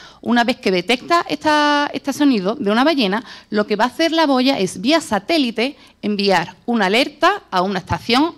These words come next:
en tierra que, en principio, puede estar vinculada a las instituciones que sí tienen la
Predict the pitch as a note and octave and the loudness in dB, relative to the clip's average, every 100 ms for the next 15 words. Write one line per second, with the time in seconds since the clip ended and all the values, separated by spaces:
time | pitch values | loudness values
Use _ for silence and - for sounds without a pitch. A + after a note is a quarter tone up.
0 | - B3 C4+ D4+ G3+ B3+ F#4 - - - | -2 -2 0 0 0 -2 -4 -12 -20 -4
1 | G3+ B3+ - - F3+ F3+ F3+ - C#4 C#4+ | 0 0 -2 -8 -6 -4 -4 -2 0 0
2 | A#3+ G#3 G#3 G3 E3+ - _ G#3 G#3+ G3+ | 0 -2 0 -2 -2 -18 _ -4 -2 2
3 | F#3+ F3+ E3+ C3+ - - A#3 C4+ - G3 | 4 4 4 -2 -6 0 2 2 0 -2
4 | G3+ G#3 C#4 C4+ C4+ C4 - A3+ A#3 - | -2 -2 -2 0 0 0 -2 -2 -4 -14
5 | - - C#4+ C#4+ - C#4 C4 A#3 C4 - | -10 0 2 0 0 2 2 0 -4 -2
6 | F#3 F#3+ - | 2 2 0